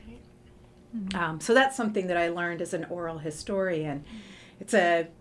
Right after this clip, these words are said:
Speaker 3: technique for narrative analysis that, um, asks for the information to really emerge from the primary document itself.
Speaker 1: Going off that, oral history is also a big part of your work, and such as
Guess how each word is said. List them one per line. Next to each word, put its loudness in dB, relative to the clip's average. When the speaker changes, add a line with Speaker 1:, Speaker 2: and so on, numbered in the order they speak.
Speaker 3:
technique 4
for 0
narrative 2
analysis -6
that, -4
um, -8
asks 0
for 0
the -2
information -2
to -8
really -2
emerge -4
from -6
the -6
primary -8
document -10
itself. -10
Speaker 1:
Going 0
off 2
that, 2
oral 2
history -2
is -2
also 2
a -4
big -8
part -8
of -10
your -4
work, 0
and 0
such -8
as -4